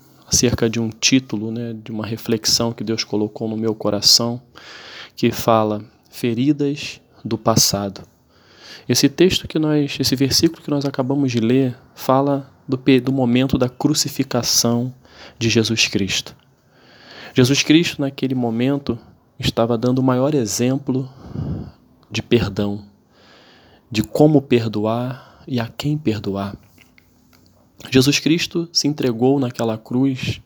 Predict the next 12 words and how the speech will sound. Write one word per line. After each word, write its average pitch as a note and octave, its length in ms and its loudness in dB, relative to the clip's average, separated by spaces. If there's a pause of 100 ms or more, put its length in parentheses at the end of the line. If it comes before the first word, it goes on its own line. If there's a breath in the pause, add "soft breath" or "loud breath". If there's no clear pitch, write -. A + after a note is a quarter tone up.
(920 loud breath)
sendo C3 840 2 (120)
inocente, B2 760 -6 (960)
por G#2 160 0
mim D#3 360 4 (560)
e - 60 -18
por A#2+ 180 0
você C3 480 2
e C3 60 -4
por - 200 -6
toda - 240 -2
a A#2 40 0
humanidade. G2+ 680 -8